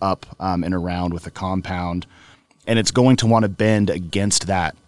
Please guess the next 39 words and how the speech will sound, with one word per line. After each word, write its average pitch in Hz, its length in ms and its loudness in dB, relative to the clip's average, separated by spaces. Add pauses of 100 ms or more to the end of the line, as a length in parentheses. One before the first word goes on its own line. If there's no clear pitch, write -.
spine 90 760 -2
point. 69 340 -8
So 107 140 0
if 95 120 -2
you 113 200 0
make 135 180 4
sure 147 160 2
that 131 180 4
spine 110 580 0
is 95 120 -2
in 98 80 0
the 95 80 0
same 113 400 2
spot, 104 500 2
you 95 120 -2
know, 87 100 -2
relative 101 680 0
to 92 200 0
where 98 200 0
your 95 160 -2
arrow 95 260 -2
is 90 80 -2
sitting 92 260 0
on 90 120 -2
the 82 80 -2
bow 90 380 0
with, 85 340 -4
with 92 220 -4
every 90 360 -2
arrow, 98 560 2 (580)
um, 95 440 2
they're 110 180 4
all 107 160 4
gonna 101 180 -2
shoot 98 380 2 (180)
theoretically 98 640 -2
the 90 120 -2
same 85 480 -2
way. - 340 -12